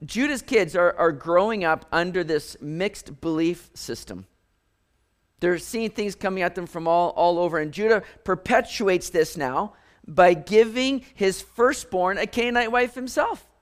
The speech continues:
You're not trying to, you know, make things right now. He brings a Canaanite wife for his son, and her name is Tamar. And Er at this point is just a wicked man.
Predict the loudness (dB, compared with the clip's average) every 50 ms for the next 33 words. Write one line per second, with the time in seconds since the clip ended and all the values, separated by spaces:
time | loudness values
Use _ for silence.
0 | _ _ _ _ _ _ _ _ _ _ _ _ _ _ _ _ _ _ _ _
1 | _ _ _ -6 -4 -4 -2 0 2 2 4 6 6 6 6 4 0 -12 -20 _
2 | _ _ -4 -2 0 4 4 4 4 4 2 -2 -8 -20 _ _ _ _ _ _
3 | _ _ _ _ _ _ _ _ _ _ -6 0 0 0 0 0 -2 -4 -4 -4
4 | -4 -4 -2 2 2 2 2 0 -2 -4 -2 2 2 2 2 2 0 -4 -8 -12
5 | _ _ _ _ _ _ _ _ _ _ _ _ _ _ _ _ _ _ _ _
6 | _ _ _ _ -6 -4 -2 -2 -4 -6 -10 -20 -14 -6 -2 -2 0 0 -2 -6
7 | -6 -4 -4 -2 -2 0 0 0 2 4 4 2 2 2 -2 -2 0 0 0 0
8 | 0 -2 -4 -6 -14 -16 -18 _ _ _ _ _ -20 -18 -14 -10 -4 -2 -2 -2
9 | -2 -4 -6 -10 _ _ _ _ -8 -4 -2 0 0 0 -2 -2 -6 -4 -4 -2
10 | -2 -2 -4 -6 -8 -10 _ _ _ _ _ _ _ _ _ _ _ _ -2 0
11 | 0 0 2 4 6 6 6 4 2 0 -4 -4 -4 -6 -4 -2 -2 -2 -4 -6
12 | -6 -4 -2 -4 -2 0 -2 -2 -2 -2 -4 -4 -4 -4 -6 -8 -8 -10 -14